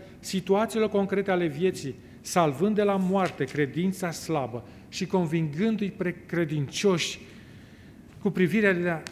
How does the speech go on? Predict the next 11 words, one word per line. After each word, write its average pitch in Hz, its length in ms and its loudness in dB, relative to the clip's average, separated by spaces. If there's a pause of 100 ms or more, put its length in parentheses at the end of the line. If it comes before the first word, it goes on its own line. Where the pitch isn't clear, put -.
necesitatea 180 840 -2
de 151 80 0
a 151 60 2
străluci 151 720 -2 (180)
ca 143 360 0
lumini 147 540 0 (160)
în 135 60 -6
această 127 640 -6 (220)
lume. 139 460 -2 (2000)
Au 151 120 2
fost 233 440 0